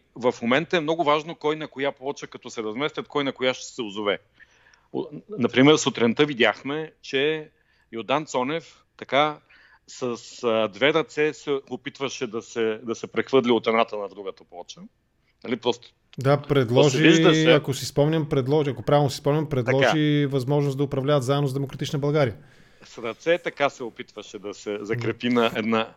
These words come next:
Speaker 1: едната плоча, която смята за по-стабилна и по-перспективна, а с крака така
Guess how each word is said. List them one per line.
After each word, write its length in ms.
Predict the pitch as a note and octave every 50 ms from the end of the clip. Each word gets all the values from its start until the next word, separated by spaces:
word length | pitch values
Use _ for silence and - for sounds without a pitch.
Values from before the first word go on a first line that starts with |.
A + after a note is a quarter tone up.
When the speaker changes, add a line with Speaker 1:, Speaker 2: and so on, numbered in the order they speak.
| - A2
Speaker 1:
едната 460 | A2 G#2 B2 C#3+ D3 - D3 A2+ -
плоча, 300 | - A#2+ A#2+ A#2+ - A2+
която 360 | - - A2+ A2 G#2+ - G2+
смята 380 | - - G2+ G2+ - - G2+ F#2+
за 100 | F#2+ F#2+
по-стабилна 680 | _ - F#2 - - - E2+ F2+ F#2 F2 F2+ F2+ F2 F#2+ _ _ _ _ _ -
и 60 | G2+
по-перспективна, 920 | - - F#2+ - - F#2 - - - F#2+ - - D3+ D#3 F3+ G3+ G#3+ G#3+ G#3+ - - - - - - - - -
а 120 | - C#3 B2
с 280 | - - B2 - -
крака 600 | - - A2+ A2 - D#3+ E3 F3 F3+ F3+ E3+ F2 -
така 420 | - D3 - D#3 D#3 D#3+ D#3+ D#3